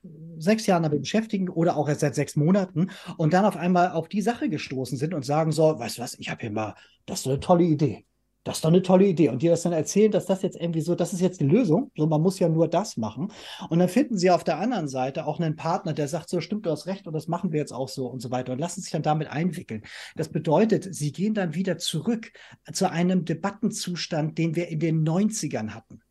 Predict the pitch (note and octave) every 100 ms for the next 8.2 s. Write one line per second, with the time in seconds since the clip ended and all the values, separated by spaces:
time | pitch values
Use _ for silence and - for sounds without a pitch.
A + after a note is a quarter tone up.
0 | _ _ _ _ _ - - E3 - E3
1 | E3 F#3 D#3 F3 E3+ F#3 G3+ F#3+ G3+ F#3+
2 | - F#3+ F#3 D#3+ C#3+ E3+ D3 A2+ A2+ A2
3 | - - C#3 D3+ E3 C3 C3 F#3+ G3+ D#3+
4 | F#3 F3+ F3 - D3 D3 D3+ C3 B2 C3
5 | D#3+ A3+ D3+ C3 C#3 G3 A3+ - - -
6 | D3 D#3 D#3+ - B2 C#3 C#3 D#3 D#3+ F#3
7 | F#3 E3+ D#3+ D3 B2 C#3+ A#2 C3+ - A3
8 | C4+ -